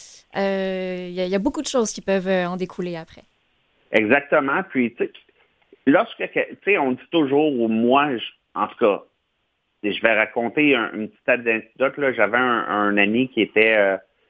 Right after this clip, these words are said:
Speaker 2: à l'hôpital de Saint-Jérôme et, euh, il s'était fait opérer, euh, pour, je pense, des, des, des, des, euh, une colite ulcéreuse, là, en tout cas. Puis ça faisait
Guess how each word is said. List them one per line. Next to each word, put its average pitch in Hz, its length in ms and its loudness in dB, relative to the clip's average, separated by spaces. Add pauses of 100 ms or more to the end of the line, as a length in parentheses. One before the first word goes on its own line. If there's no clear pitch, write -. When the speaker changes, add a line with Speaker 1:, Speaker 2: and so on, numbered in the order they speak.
(160)
Speaker 2:
à 95 140 4
l'hôpital 123 420 0
de 107 160 -2
Saint-Jérôme 110 640 -2
et, 92 400 2
euh, 87 640 2
il 85 160 -10
s'était 101 240 -2
fait - 140 0
opérer, 110 580 0 (880)
euh, 85 840 2 (100)
pour, 87 120 -12
je - 80 -20
pense, 104 320 -2
des, 87 200 2
des, 87 200 0
des, 82 1000 -2
des, 85 440 -2
euh, 80 140 0 (100)
une 104 140 -4
colite 107 360 0
ulcéreuse, 98 640 0
là, 95 180 2
en 92 60 -2
tout - 120 -14
cas. 101 100 2
Puis 95 360 -4 (400)
ça 101 80 2
faisait 127 420 0